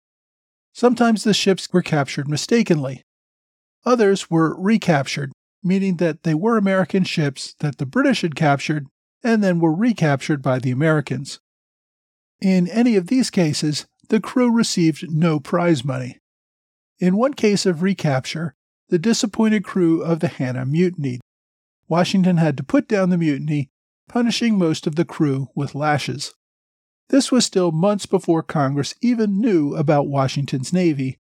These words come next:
and before it had authorized any navy of its own. When a congressional delegation visited that fall,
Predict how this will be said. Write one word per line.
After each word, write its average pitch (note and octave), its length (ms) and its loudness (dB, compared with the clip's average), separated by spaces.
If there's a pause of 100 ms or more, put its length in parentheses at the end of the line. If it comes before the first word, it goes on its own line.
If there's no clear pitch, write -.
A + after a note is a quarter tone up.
(260)
and A3 160 2
before G3 340 2
it F3 80 0
had F3 160 0
authorized C#3+ 720 0
any D#3+ 200 2
navy C3 380 0
of B2+ 140 -8
its C#3 160 -6
own. C3+ 280 -2 (760)
When G#3+ 160 4
a A#3 80 4
congressional A3 640 0
delegation E3+ 720 0
visited E3+ 480 0
that C#3+ 200 2
fall, C#3+ 400 0